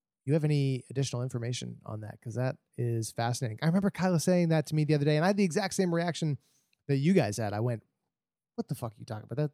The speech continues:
that doesn't make any sense." But now, you know, all the interwebs say it. So if the interwebs is wrong, let us know. Letters at sickboypodcast dot com.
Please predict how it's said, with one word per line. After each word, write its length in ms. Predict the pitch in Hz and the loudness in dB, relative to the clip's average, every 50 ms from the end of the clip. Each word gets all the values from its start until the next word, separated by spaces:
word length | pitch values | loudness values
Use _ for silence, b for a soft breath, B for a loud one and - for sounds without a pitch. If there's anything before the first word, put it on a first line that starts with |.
| _ - | _ -8
that 140 | 151 139 - | -8 -6 -4
doesn't 180 | 156 143 139 143 | -4 -2 -2 -2
make 100 | 147 143 | -2 -2
any 100 | 147 143 | -2 -2
sense." 240 | - 190 175 139 - _ _ _ _ _ _ _ _ | -2 -2 -4 -4 -6 _ _ _ _ _ _ _ _
But 100 | 151 147 | 0 0
now, 260 | 143 160 165 170 165 - | 2 2 2 2 2 0
you 80 | - 165 | -2 -2
know, 180 | 170 - - - - | -2 -2 -4 -4 -2
all 180 | 127 143 160 | 0 0 4
the 120 | 165 180 190 | 4 4 4
interwebs 380 | 208 - - 151 147 143 131 | 4 4 4 4 4 4 2
say 180 | - 185 190 175 | 2 2 4 2
it. 100 | - - _ _ _ _ _ _ _ | 2 0 _ _ _ _ _ _ _
So 440 | - - 160 156 156 151 151 147 147 - | 0 4 6 8 10 10 10 8 6 6
if 220 | 151 151 135 - | 2 2 2 0
the 300 | - - 135 151 139 143 - 165 | -6 -2 0 0 0 0 0 0
interwebs 380 | 165 156 160 170 170 147 127 | 2 4 4 4 4 2 2
is 100 | 131 123 | 0 0
wrong, 240 | 135 143 143 139 135 | 2 2 2 2 2
let 100 | 139 135 | 2 2
us 140 | 135 - 143 | 0 2 2
know. 200 | 139 131 131 131 | 2 2 4 2
Letters 340 | 127 131 131 139 139 120 123 | 2 2 2 2 2 0 -2
at 80 | 120 | -4
sickboypodcast 680 | - 143 123 131 131 123 - 131 127 - 131 127 120 | -6 -4 -2 -2 -2 0 0 -2 -2 0 0 -2 0
dot 160 | - 120 117 - | 0 -2 -2 -2
com. 360 | - 127 123 123 123 120 | -2 -2 -2 -2 -2 -4